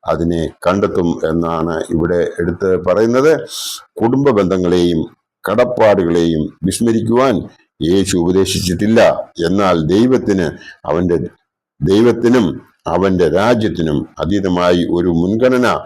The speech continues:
കുടുംബത്തിനുണ്ടായിരിക്കൂടാ എന്ന് അവിടുന്ന് അനുശാസിക്കുന്നുണ്ട്.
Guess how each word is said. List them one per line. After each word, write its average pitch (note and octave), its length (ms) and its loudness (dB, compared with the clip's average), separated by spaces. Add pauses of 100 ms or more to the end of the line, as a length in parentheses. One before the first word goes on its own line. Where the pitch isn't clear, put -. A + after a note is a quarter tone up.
(500)
കുടുംബത്തിനുണ്ടായിരിക്കൂടാ F#2 1400 2 (580)
എന്ന് E2 220 0 (240)
അവിടുന്ന് E2 400 0 (220)
അനുശാസിക്കുന്നുണ്ട്. F#2+ 1000 0